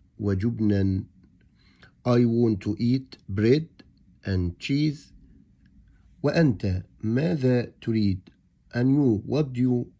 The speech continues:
want? أنا أريد أن آكل شيئا من الموز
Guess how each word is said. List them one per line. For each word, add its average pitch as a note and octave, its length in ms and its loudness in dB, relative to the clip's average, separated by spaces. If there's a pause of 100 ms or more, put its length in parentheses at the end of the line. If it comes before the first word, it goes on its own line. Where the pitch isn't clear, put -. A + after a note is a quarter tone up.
(160)
want? G2+ 580 -2 (1300)
أنا G#2+ 480 2
أريد C#3+ 680 -2 (200)
أن G2 260 0
آكل G2+ 680 -2
شيئا B2 520 -4
من G2+ 440 0
الموز G2+ 580 -2